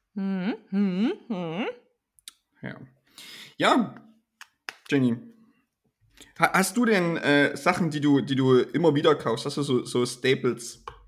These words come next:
Speaker 2: die du immer isst? Du, du bist Käseschnittenmensch, ne?
Speaker 1: Ich, ich hab immer Käse. Ich hab immer drei, vier verschiedene Varianten Käse. Das liegt aber erst, seitdem ich keine Wurst mehr esse. Seit, naja, es ist ja gar nicht mal so, es ist ja schon, ich esse seit zwei Jahren.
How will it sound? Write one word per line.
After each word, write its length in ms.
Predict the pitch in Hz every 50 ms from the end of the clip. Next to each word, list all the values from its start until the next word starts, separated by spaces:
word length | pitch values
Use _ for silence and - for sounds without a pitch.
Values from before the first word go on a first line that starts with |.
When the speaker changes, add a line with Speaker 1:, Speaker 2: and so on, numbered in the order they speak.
| _ _ _ _ _ _ _ _ _ _ _ _ _ - - - -
Speaker 2:
die 80 | 139
du 100 | 131 127
immer 200 | 127 135 135 127 110
isst? 240 | 131 131 - - - - _ _ _ _ _ _ -
Du, 120 | 156 165
du 140 | 160 - 165
bist 220 | - 196 - - -
Käseschnittenmensch, 760 | 208 220 214 190 - 147 123 113 117 113 110 104 110 -
ne? 220 | 131 151 208 320 - - - _ _ -
Speaker 1:
Ich, 140 | 214 -
ich 180 | 240 175 - 240
hab 180 | 220 220 - -
immer 160 | 302 302 277
Käse. 260 | - - 302 320 294
Ich 100 | 233 180
hab 120 | 214 214 -
immer 160 | - 254 240
drei, 320 | 226 - - 233 240 285 294
vier 320 | - - 285 277 277 277
verschiedene 400 | - 269 - - 294 285 269 226
Varianten 440 | 226 233 233 214 240 254 233 254 233
Käse. 360 | - 226 - 311 - - 180
Das 160 | - 165 160
liegt 180 | 240 302 294 381
aber 200 | - 202 202 -
erst, 200 | - - - -
seitdem 320 | - 330 285 - 254 254 254
ich 120 | 247 -
keine 240 | - 220 202 190 180
Wurst 260 | 277 427 - - -
mehr 160 | 233 180 117
esse. 260 | 90 - - 165 156 - _ _ _ _ _ _ _ -
Seit, 220 | - 190 190 185 - - _ _ _ _ _ _ _ _ _ _ _ -
naja, 160 | - 185 202 202
es 100 | 202 214
ist 160 | 220 220 -
ja 60 | 302
gar 200 | 214 - 208 240
nicht 100 | 320 311
mal 160 | 247 202 196
so, 80 | 202 220
es 60 | 202
ist 60 | 330 403
ja 60 | 415
schon, 200 | - 247 196 -
ich 120 | 180 -
esse 180 | 196 233 285 254
seit 200 | 240 214 208 208
zwei 260 | - - 196 214 262 349
Jahren. 280 | 339 294 294 320 370